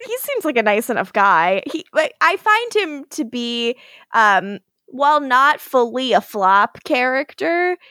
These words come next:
he is on the spectrum closer to flop for me than I think I would like.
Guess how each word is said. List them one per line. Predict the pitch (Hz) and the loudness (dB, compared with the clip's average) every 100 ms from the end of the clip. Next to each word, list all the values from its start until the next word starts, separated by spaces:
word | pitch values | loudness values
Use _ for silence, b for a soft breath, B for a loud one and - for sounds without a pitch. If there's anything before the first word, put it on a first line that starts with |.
| b | b
he | - 269 269 | -8 -2 0
is | 247 - | 0 2
on | 254 233 | 0 0
the | 226 | -4
spectrum | - - 247 247 - 220 180 185 | -6 -2 -2 -2 -4 -4 -4 -8
closer | - - 240 226 208 196 127 190 | -8 -2 0 0 -2 -6 -6 -6
to | - 190 | -8 -8
flop | - 190 127 117 - _ | -2 2 4 4 0 _
for | - 220 190 | -6 -4 -4
me | 185 80 110 185 233 254 202 - | -6 -10 -10 -10 -12 -18 -20 -8
than | 202 196 185 170 160 - - | -2 0 0 -6 -10 -6 -4
I | 214 | -2
think | 196 143 | -4 -8
I | - - | -10 -12
would | - | -14
like. | - - 80 - - | -12 -10 -12 -14 -20